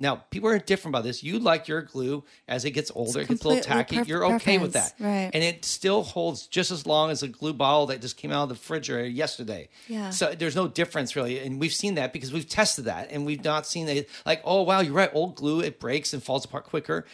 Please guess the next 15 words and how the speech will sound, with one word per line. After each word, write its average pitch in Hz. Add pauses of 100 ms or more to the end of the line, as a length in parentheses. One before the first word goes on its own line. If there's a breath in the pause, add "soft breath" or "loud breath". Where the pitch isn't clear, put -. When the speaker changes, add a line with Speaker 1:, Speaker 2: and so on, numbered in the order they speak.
(160 loud breath)
Speaker 1:
and 131
new 190
glue 131
doesn't." 143
That's 127
not 165
true. 170
And 120
so 165
this 170
whole 233 (440 loud breath)
visually 196
very 208
cool 185 (580)
thing, 185